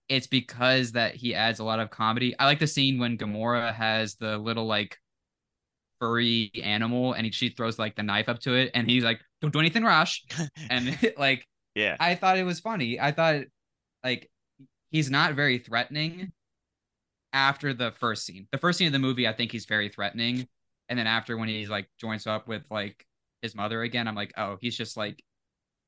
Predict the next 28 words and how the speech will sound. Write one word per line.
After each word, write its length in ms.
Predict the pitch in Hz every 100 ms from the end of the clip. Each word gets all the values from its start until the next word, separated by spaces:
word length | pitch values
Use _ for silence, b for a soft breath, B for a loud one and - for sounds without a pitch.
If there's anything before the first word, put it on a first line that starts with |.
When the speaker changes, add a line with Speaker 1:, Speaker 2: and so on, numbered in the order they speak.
| -
Speaker 1:
a 40 |
child." 520 | - 170 143 90 95 - _ _ _ _ _ -
Speaker 2:
Mm-hmm. 300 | 120 101 110 _ _ _ _ _ _ _ _ _ _ _ _ _ _ _ _ _ _ _ _ _ _ _ _ _ _ _ _ _ _ _ _ _ _ -
Speaker 1:
I 60 |
don't 40 | 95
know. 40 | - 131
I 120 | 139
liked 180 | 147 143
his 80 |
power 260 | - 127 123
sets. 320 | - 120 117 -
I 80 |
liked 360 | 117 123 127 - _ _ _ _ _ _ _
anytime 300 | 135 170 233
he 100 | 196
flew 360 | 135 - 147 143
around, 420 | 110 107 120 147
I 100 | 135
thought 320 | 135 139 135
the 80 | 127
camera 320 | - 113 135
work 160 | 147 151
was 120 | 151
pretty 240 | - 160 156
cool 240 | 127 131
too. 360 | 147 107 120 131 - 170 -
Like 200 | 113 104
Speaker 2:
Yeah. 120 | 87